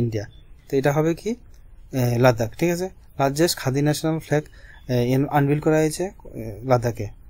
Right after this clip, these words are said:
recently। Which institution has approved, এ, তিনশো ছাপ্পান্ন দশমিক সিক্স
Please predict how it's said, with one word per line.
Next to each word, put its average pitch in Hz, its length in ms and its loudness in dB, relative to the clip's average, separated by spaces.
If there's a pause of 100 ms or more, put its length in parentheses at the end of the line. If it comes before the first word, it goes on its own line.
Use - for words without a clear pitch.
(200)
recently। 127 380 0 (1200)
Which 190 240 8 (240)
institution 175 440 4 (100)
has 170 120 4 (200)
approved, 127 340 2
এ, - 760 -8 (280)
তিনশো 143 300 0
ছাপ্পান্ন 160 280 2 (100)
দশমিক 175 300 -2 (140)
সিক্স 151 140 0